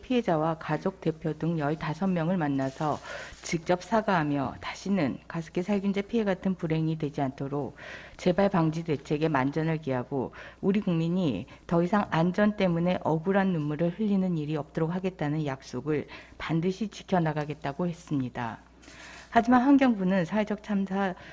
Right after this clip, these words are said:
특별조사위원회에 가습기 살균제 관련 고발 및 수사 요청, 과태료 부과,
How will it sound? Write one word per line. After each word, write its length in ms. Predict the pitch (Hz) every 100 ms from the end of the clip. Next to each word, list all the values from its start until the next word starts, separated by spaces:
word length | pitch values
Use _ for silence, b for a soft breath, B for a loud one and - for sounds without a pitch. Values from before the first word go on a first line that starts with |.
| B -
특별조사위원회에 1300 | 262 262 247 190 160 180 147 151 147 135 143 139 -
가습기 480 | - 160 160 - 202
살균제 500 | 233 233 233 220 214
관련 480 | 160 147 151 135 -
고발 380 | - 170 160
및 160 | 156 170
수사 340 | - 208 220
요청, 480 | 170 135 - 139 104
과태료 440 | - 156 - 156 160
부과, 440 | 156 131 135 110